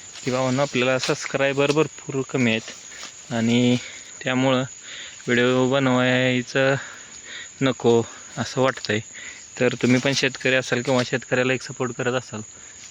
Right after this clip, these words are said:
तर भावांनो, एक, फक्त एक सबस्क्राईब कर, करा, सबस्क्राईब करा. खरंच खूप, अ, मोटिवेशन मिळतं. एक सबस्क्रायबर जरी मिळाला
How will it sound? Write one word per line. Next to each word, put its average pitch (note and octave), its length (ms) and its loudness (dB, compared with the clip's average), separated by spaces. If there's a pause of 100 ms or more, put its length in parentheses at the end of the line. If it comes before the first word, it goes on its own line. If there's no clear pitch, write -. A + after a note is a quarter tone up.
तर B2+ 60 -10
भावांनो, B2 480 2
एक, B2 300 -2 (340)
फक्त C3+ 260 -4
एक C#3+ 200 2
सबस्क्राईब A2+ 440 -2
कर, - 140 -6 (100)
करा, G#2+ 180 -2 (680)
सबस्क्राईब B2 440 0
करा. G#2+ 240 -2 (960)
खरंच B2+ 360 -2
खूप, B2 240 -2
अ, B2+ 240 4 (160)
मोटिवेशन B2 440 0
मिळतं. B2+ 300 2
एक B2+ 120 2
सबस्क्रायबर C3 560 2
जरी C3 160 4
मिळाला A2+ 340 2